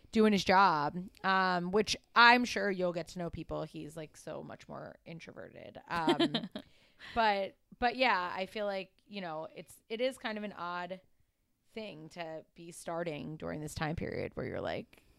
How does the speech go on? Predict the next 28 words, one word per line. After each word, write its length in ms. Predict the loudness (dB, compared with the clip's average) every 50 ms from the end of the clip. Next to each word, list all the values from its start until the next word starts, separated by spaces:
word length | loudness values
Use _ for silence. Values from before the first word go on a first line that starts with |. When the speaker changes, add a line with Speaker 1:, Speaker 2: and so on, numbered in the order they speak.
| -10 -4
Speaker 1:
"Who 140 | -2 -2 0
are 180 | 0 0 0 0
you? 440 | 0 -2 -2 -4 -4 -6 -8 -10 _ _ -20 _ _ _ -20 -20 -20 -12 -10
Hello." 480 | -6 -4 -2 -2 -2 -4 -4 -6 0 6
Speaker 2:
Yeah, 320 | 8 10 10 10 8 6 2 6
<laughs> 60 | 10
yeah, 500 | 10 12 12 12 10 10 8 6 4 -2 2
definitely. 600 | 4 4 4 4 0 -6 -4 -4 -4 -4 -4 -6 -10 -18 -20 -20 -20 -20 -20 -20 -20 -20 _
It's 460 | -2 2 2 4 2 2 0 -4 -6
weird, 500 | -4 -2 -2 0 0 0 0 -2 -4 -6 _ 2
but 120 | 2 4
eventually, 640 | 6 6 4 4 2 0 2 4 4 6 4 4
hopefully, 420 | 2 2 0 -2 -2 0 -2 0 0
we'll 100 | 0 0
be 100 | 0 -2
able 140 | -2 -2 -4
to 60 | -6
travel 340 | -4 0 0 2 2 2 0
again 300 | -2 0 -2 -2 -2 -2
and 180 | -2 -4 -6 -6
I 60 | -8 -10
can 160 | -8 -8 -8
meet 100 | -8 -8
people 240 | -12 -12 -10 -8 -6
in 80 | -6 -6
person. 500 | -6 -8 -8 -6 -6 -6 -4 -6 -6 -10 _ _ -20 -20 -20 -20 -20 -20 _ _ _ 0
Speaker 1:
Yeah. 340 | 2 4 4 4 2 0 -4
Speaker 2:
Um, 160 | -6 -8 -10